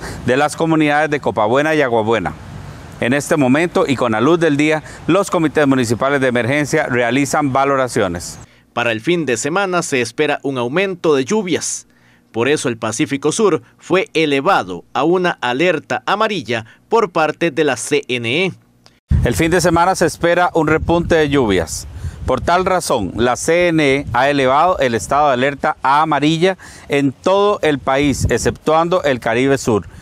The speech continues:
Speaker 1: que se mantiene en alerta verde. En reunión de esta mañana con el Instituto Meteorológico Nacional, se espera una activación de la zona de convergencia intertropical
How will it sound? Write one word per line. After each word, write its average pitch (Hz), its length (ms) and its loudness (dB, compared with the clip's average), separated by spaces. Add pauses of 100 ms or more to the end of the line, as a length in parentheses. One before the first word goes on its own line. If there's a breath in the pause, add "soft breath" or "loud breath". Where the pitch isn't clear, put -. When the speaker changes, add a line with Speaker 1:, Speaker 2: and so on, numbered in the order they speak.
(160 loud breath)
Speaker 1:
que 139 140 0
se 135 120 0
mantiene 151 640 0
en 123 160 0
alerta 135 520 0
verde. 95 400 0 (840 loud breath)
En 151 140 2
reunión 156 540 2
de 185 180 4
esta 180 260 0
mañana 160 540 0
con 135 300 0
el 127 100 2
Instituto 139 560 0
Meteorológico 131 640 2
Nacional, 135 520 0 (360 loud breath)
se 151 280 2
espera 196 480 0
una 165 360 2
activación 143 680 2
de 165 80 4
la 131 100 2
zona 156 320 0
de 139 80 0
convergencia 139 760 0
intertropical 110 1000 0